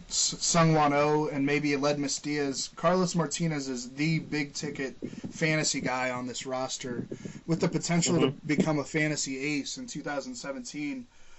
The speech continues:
Speaker 1: Um, he signed a five-year, fifty-one million dollar contract extension at the beginning of this month. The deal includes two option years, and so it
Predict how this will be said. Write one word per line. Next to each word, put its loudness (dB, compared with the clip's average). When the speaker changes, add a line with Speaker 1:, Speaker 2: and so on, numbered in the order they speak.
Speaker 1:
Um, -4
he 0
signed 0
a 0
five-year, 2
fifty-one -2
million 0
dollar 0
contract -6
extension -8
at -10
the -16
beginning -6
of -6
this -4
month. -6
The -6
deal 2
includes -4
two 0
option 0
years, -4
and -6
so -4
it -6